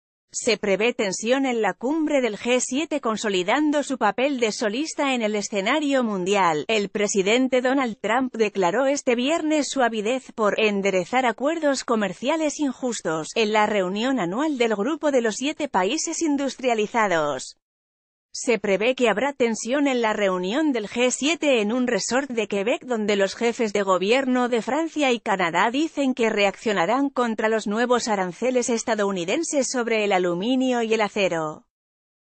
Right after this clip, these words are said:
Trump dio señales de intransigencia el viernes al tuitear: "No veo la hora de enderezar acuerdos comerciales injustos con los países del G siete".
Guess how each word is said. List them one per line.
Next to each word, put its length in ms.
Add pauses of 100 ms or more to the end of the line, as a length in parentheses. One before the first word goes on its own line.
(140)
Trump 320
dio 240
señales 580
de 120
intransigencia 1120
el 140
viernes 560
al 100
tuitear: 680
"No 260
veo 280
la 200
hora 220
de 160
enderezar 580
acuerdos 600
comerciales 760
injustos 680
con 180
los 200
países 520
del 180
G 220
siete". 640